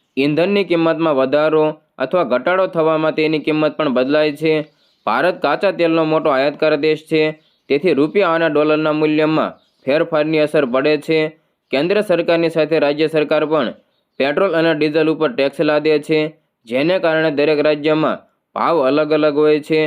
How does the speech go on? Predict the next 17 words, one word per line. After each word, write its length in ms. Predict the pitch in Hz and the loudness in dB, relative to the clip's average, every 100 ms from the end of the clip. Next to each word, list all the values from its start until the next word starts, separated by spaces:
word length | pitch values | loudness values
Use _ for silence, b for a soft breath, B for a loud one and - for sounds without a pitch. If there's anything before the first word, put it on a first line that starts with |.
| 156 b b - | -4 b b -2
તેલને 320 | 143 160 185 | 0 2 0
પેટ્રોલ 440 | 175 147 156 202 165 | 0 0 2 2 2
અને 140 | 165 | 0
ડીઝલમાં 520 | 156 151 156 156 156 | 0 0 0 0 0
બદલવાની 520 | 143 147 156 151 156 151 | 0 0 2 2 0 0
કિંમત 380 | 156 156 151 | -2 0 -2
પણ 100 | 156 | -2
કિંમતોને 560 | 143 151 156 143 156 156 | -2 -2 0 0 0 0
અસર 280 | 127 156 151 | 0 0 0
કરે 280 | 151 151 156 | 0 0 0
છે. 220 | 147 156 151 151 _ _ - | 0 -2 -2 -6 _ _ -8
આ 180 | 123 147 | -2 -2
ઉપરાંત 440 | 156 160 147 98 - _ _ | 0 -2 -2 -4 -12 _ _
માંગ 380 | 101 107 139 196 | -6 -2 -2 0
વધવાને 480 | 180 165 156 165 156 | -2 0 0 0 0
કારણે 360 | 151 147 156 | 0 0 0
પેટ્રોલ 540 | 147 131 135 147 156 | 0 0 0 0 0